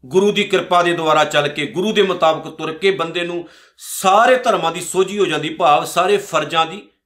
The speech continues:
ਪਹਿਚਾਣ ਕਰ ਲੈਂਦਾ ਹੈ। ਉਹਨੂੰ ਪਤਾ ਲੱਗ ਜਾਂਦਾ ਹੈ ਵੀ ਮੇਰੇ ਫਰਜ਼ ਕੀ ਕੀ ਨੇ ਇਸ ਸੰਸਾਰ ਵਿੱਚ।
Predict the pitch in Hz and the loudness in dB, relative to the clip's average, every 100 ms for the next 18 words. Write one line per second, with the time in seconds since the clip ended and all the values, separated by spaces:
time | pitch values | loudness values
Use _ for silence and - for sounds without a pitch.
0 | _ 165 170 170 151 139 131 131 120 113 | _ -4 -4 -2 -4 -2 -4 -4 -6 -8
1 | 98 - - 156 147 165 160 147 139 143 | -10 -14 -10 -8 -4 -2 0 0 -4 -4
2 | 160 156 - 160 160 160 135 143 139 135 | -6 -8 -10 -4 -2 -2 -2 -2 -2 -4
3 | 147 143 156 156 151 131 113 - 123 143 | -10 -10 -10 -8 -6 -6 -8 -12 -10 -8
4 | 123 127 127 117 107 107 - | -6 -6 -2 -2 -2 -8 -14